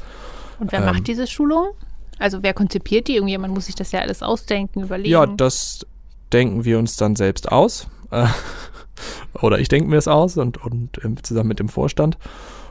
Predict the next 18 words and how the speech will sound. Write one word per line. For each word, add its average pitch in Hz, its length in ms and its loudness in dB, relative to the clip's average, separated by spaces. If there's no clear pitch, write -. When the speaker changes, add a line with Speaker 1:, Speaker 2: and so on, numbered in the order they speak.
Speaker 2:
Und, 120 540 4
äh, 110 340 4
dann 110 220 4
gucken 127 260 0
wir, 120 160 4
wo 117 320 2
sind 113 260 4
denn 113 160 6
die 110 140 2
Fachpersonen, 107 920 2
die 101 140 -2
dann, 101 340 2
äh, 104 340 -2
einen 98 300 0
Workshop 95 380 -2
durchführen 101 400 2
können. - 280 -8
Oder - 360 -6